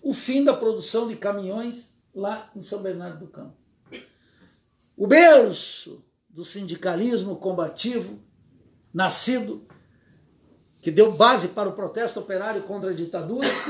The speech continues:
<coughs> não é? E precisamente quando os liberais chegam no governo dizendo que agora todos os obstáculos para a acumulação capitalista iam desaparecer,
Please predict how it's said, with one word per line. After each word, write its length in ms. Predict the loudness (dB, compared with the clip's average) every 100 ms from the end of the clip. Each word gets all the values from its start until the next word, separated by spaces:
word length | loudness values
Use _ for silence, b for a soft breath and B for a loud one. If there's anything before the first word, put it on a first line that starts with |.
| -10
<coughs> 420 | -10 -10 -10 -10 -6
não 120 | -4
é? 260 | -4 -8 -18 b b b 2
E 220 | 8 8
precisamente 1040 | 6 2 6 6 6 2 2 4 0 0
quando 240 | -2 -2 -2
os 120 | -6
liberais 480 | 0 0 2 -2 -2
chegam 260 | -6 -4
no 100 | -6
governo 400 | -2 2 2 2
dizendo 300 | 0 0 0
que 100 | 0
agora 340 | 0 2 0 0
todos 420 | 2 6 6 4
os 120 | -2
obstáculos 580 | -2 -2 -2 -2 -2 -6
para 140 | -6
a 20 |
acumulação 680 | -6 -8 -6 -4 0 0 0 B B B 2
capitalista 600 | 2 4 2 2 0 0
iam 100 | 0
desaparecer, 920 | 0 -2 0 -2 -2 4 4 4 B